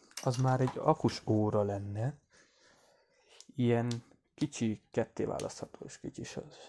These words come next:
szarok. Ilyen kínai Xiaomi bandek utánzat, Xiaomi band utánzat.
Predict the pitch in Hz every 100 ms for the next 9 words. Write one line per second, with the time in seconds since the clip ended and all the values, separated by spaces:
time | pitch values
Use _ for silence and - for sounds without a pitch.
0 | - - - - 147 - - - _ -
1 | 160 170 170 - 185 135 131 123 123 120
2 | 120 _ _ - - _ _ - - -
3 | _ _ _ - _ _ - - - 123
4 | 110 110 110 - - - - - 120 107
5 | 107 104 - - - _ _ - - 101
6 | 95 95 - - - 117 113 113 113 107
7 | 101 101 98 95 -